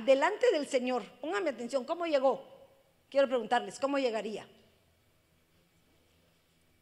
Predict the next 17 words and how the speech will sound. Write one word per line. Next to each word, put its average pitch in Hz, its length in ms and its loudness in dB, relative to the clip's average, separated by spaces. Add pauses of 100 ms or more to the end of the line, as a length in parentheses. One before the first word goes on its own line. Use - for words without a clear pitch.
(1040)
¿Ah? 349 220 2 (760)
Ah, - 240 -2
humillada. 294 720 4 (720)
¿Llegó 294 340 6
paradita 349 540 2
a, 262 280 2
a - 100 -8
pedir 269 320 2
lugar 339 260 2
en 339 100 0
la 294 80 0
mesa? 427 280 -2 (340)
No, 226 380 0 (480)
debe 208 160 -2
haber 214 180 -4
llegado 208 280 -4
arrastrada. 190 680 -6